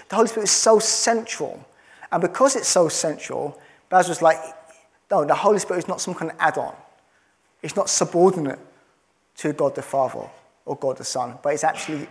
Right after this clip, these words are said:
equal on the level, right smack in the middle of all of this stuff." And so it's, and it's very important to remember that we've been talking about the Holy Spirit. Yes, we're talking about a person, we're also talking about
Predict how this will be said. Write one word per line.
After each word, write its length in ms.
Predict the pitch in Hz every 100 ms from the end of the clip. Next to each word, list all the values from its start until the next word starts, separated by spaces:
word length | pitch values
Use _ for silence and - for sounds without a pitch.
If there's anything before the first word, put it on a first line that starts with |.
| -
equal 560 | 175 - 135 - - _ _ _ _ _
on 160 | 160 160
the 60 |
level, 240 | 156 139 139
right 200 | 180 175
smack 380 | - 190 156
in 60 | 165
the 40 |
middle 180 | 160 151
of 60 | 131
all 260 | 160 170
of 100 | 147
this 180 | - -
stuff." 360 | - - - - _ _ _ _ _ _ _ -
And 100 | 143
so 80 | 165
it's, 220 | 156 -
and 180 | 180 165
it's 120 | 135
very 200 | 151 160
important 320 | 170 175 175
to 100 | -
remember 280 | 180 175 131
that 120 | 135
we've 140 | 147 147
been 140 | 151
talking 240 | - 175
about 80 | 190
the 80 | 175
Holy 220 | 165 180
Spirit. 440 | 160 - 135 131 - - _ _ _
Yes, 200 | 170 170
we're 100 | 180
talking 280 | - 165 170
about 240 | 160 151
a 20 |
person, 260 | - 147 139
we're 100 | 139
also 220 | 147 -
talking 340 | 147 151 - 131
about 340 | 127 - -